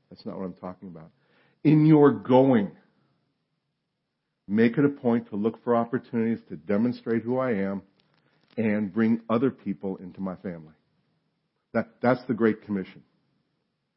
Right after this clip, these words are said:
I mean, but look, community is great, but community without purpose is a religious group. Yeah, we, this is a great community whose purpose is to go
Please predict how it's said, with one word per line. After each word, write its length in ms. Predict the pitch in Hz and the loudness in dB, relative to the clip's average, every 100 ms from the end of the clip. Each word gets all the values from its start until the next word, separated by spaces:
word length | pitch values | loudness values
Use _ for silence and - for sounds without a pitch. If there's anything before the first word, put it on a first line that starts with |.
| _ - | _ -6
I 60 | |
mean, 160 | 117 107 | -4 0
but 220 | 120 - - | -2 -4 0
look, 280 | 135 117 - | 2 2 0
community 500 | 151 160 165 131 117 | 2 4 6 6 4
is 160 | 98 | 4
great, 360 | - 110 98 87 _ _ - | 0 0 0 -4 _ _ -8
but 140 | 104 | -8
community 480 | - 123 139 135 123 | -2 4 6 6 4
without 560 | 110 98 120 123 - - | 4 2 0 0 -4 -10
purpose 580 | - 143 139 151 - - _ _ - | 4 4 4 -2 -2 -16 _ _ -6
is 180 | 123 98 | -6 -4
a 60 | |
religious 520 | 92 92 87 104 98 95 | -4 -4 -2 -2 -4 -10
group. 320 | - 92 87 _ _ _ _ _ _ _ _ _ _ _ _ _ _ _ _ _ _ - | -8 -8 -10 _ _ _ _ _ _ _ _ _ _ _ _ _ _ _ _ _ _ -4
Yeah, 120 | 113 - - | -4 -4 -8
we, 100 | 107 - | -8 2
this 160 | 143 | 2
is 60 | 135 | 4
a 60 | |
great 360 | 104 120 123 - | 4 4 2 0
community 480 | 123 127 120 107 101 - _ _ _ _ | 2 4 4 2 -2 -6 _ _ _ _
whose 340 | 131 127 123 - _ _ | 2 2 0 -14 _ _
purpose 920 | - - - 170 202 - 139 101 - - _ - | -12 -8 4 8 8 6 2 2 -2 -20 _ -8
is 140 | 117 - | -6 -6
to 100 | 110 85 _ - | -10 -10 _ 2
go 460 | 135 143 123 120 | 6 8 8 6